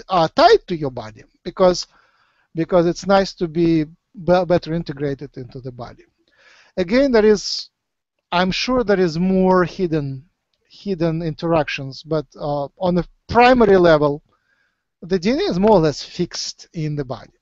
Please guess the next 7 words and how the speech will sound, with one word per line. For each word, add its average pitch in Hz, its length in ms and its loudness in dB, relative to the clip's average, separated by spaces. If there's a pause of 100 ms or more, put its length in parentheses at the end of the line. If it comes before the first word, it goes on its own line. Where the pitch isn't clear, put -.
(120)
Now, 170 460 2 (960)
now 220 240 2
we 233 100 0
come 202 360 0
to 190 220 -2
the, 147 1120 0
um, 117 840 -6